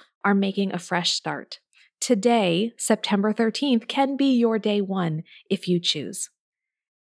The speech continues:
And that connects beautifully with what we're gonna be talking about today.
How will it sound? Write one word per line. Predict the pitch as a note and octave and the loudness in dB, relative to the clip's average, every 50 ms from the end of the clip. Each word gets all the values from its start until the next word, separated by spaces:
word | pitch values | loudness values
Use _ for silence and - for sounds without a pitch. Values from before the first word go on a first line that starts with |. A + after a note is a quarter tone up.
| _ _ _ _ | _ _ _ _
And | - C4+ C4 C#4+ | 2 4 4 4
that | E4+ F#4+ F#4 | 2 0 0
connects | - D#4 D4+ C4 A#3+ - G3+ | 0 2 2 2 2 0 -6
beautifully | F#3 F3+ F#3 F#3 G3 G3+ G3 F#3+ - - F3+ F3+ F3 E3 F3+ | -8 -4 -2 2 2 2 2 2 0 0 0 0 0 -2 -2
with | G3 G3+ - | -2 -2 0
what | F#3+ F#3 G3 - | 2 0 0 2
we're | - G3+ F#3 | 0 0 0
gonna | G#3 G3 F#3+ | 2 2 2
be | F#3 F#3 | 2 0
talking | F3+ F3 F3 F3 - F3+ F3 F3 | 0 0 -2 -2 -2 -2 -2 -2
about | F3 F3 - - - | -2 -4 -6 -6 -6
today. | - - F3 F3+ E3 - - - - | -4 -2 0 0 -2 -2 -4 -8 -10